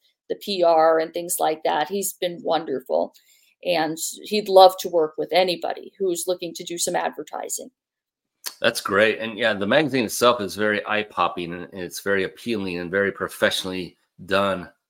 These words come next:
Speaker 2: Uh, and do you, this is a physical magazine, and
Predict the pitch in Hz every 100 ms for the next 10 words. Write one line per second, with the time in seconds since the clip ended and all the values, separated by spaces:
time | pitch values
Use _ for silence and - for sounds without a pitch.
0 | _ _ 90 90 90 110 104 95 117 131
1 | 131 - 123 127 123 104 98 - - 156
2 | 151 147 135 123 113 117 117 113 113 98